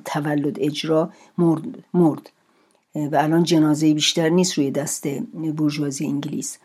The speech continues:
به نظر نمیاد که برای بورژوازی بریتانیا که تکیه به حمایت از میلیتاریسم آمریکا داره، اه، و همیشه یه رکن حاکمیتش تکیه و م-، اتحاد با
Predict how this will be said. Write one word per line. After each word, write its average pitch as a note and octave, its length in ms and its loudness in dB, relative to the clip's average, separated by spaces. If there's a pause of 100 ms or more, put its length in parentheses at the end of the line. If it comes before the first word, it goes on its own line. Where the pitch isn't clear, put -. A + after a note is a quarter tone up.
(640)
به D#3+ 200 0
نظر F3+ 340 8
نمیاد F3+ 260 6
که E3 100 0
برای D#3 220 4
بورژوازی D3+ 460 0
بریتانیا D3+ 580 2
که D3+ 180 -6
تکیه D3+ 360 -2
به D#3 100 2
حمایت D3+ 560 0
از D#3 280 0
میلیتاریسم D3+ 540 0
آمریکا D3+ 500 -2
داره، D3+ 320 -2 (460)
اه، D3+ 260 -2
و C#3 40 -4
همیشه D#3+ 380 0
یه F3+ 120 6
رکن D#3 240 0
حاکمیتش D3+ 1040 -2
تکیه D#3 380 -4 (120)
و D3 180 -4 (140)
م-، E3 200 -4
اتحاد D#3 640 -4
با D3 220 -6